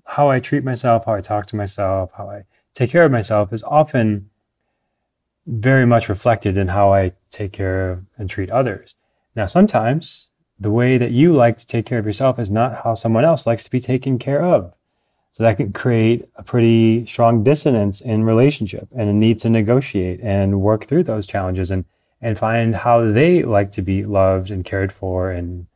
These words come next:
heard and understood, which is very often different than how you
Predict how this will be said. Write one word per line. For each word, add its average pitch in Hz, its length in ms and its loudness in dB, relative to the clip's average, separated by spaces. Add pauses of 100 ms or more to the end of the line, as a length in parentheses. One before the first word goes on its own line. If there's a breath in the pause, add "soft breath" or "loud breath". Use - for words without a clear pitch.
(160)
heard 95 420 -2
and 90 120 -4
understood, 90 480 -10 (300)
which 117 200 -4
is 110 400 -8 (720)
very 117 180 4
often 107 400 2
different 123 400 0
than 110 120 -4
how 117 220 2
you 131 440 2